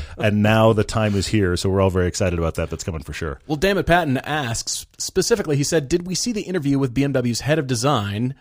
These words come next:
Speaker 1: stating the Beaver Teeth is part of," did he actually say that in the
Speaker 2: I,
Speaker 1: interview?
Speaker 2: I doubt he did.
Speaker 1: 'Cause if he did, then, you
Speaker 2: We
Speaker 1: know,
Speaker 2: really have scored if he did,
Speaker 1: mic
Speaker 2: yeah.
Speaker 1: drop.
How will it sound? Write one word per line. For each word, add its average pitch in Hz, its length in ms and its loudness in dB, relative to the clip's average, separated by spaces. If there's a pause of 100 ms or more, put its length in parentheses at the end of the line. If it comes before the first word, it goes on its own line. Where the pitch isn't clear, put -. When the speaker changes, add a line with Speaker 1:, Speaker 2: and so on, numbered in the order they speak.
Speaker 1:
stating 214 420 2
the 196 60 2
Beaver 165 240 -2
Teeth 156 320 0
is 165 160 0
part - 320 -2
of," 131 160 -2 (260)
did 131 140 -4
he 143 100 -6 (160)
actually 175 260 -6
say - 220 -4
that 175 140 -2
in 156 80 -6
the 151 100 -2
Speaker 2:
I, 165 60 -2
Speaker 1:
interview? 185 320 -4
Speaker 2:
I 101 80 -2
doubt 87 240 -2
he 80 60 -6
did. 73 120 -6
Speaker 1:
'Cause 87 100 0
if - 60 -6
he 214 80 -6
did, 135 480 4
then, 107 280 0
you 104 40 -12 (120)
Speaker 2:
We 143 100 4
Speaker 1:
know, 117 120 4
Speaker 2:
really 113 220 4
have 104 140 -2
scored 110 340 4
if 90 60 0
he 98 100 0
did, 95 160 2
Speaker 1:
mic 117 140 4
Speaker 2:
yeah. - 160 2 (100)
Speaker 1:
drop. 110 480 -4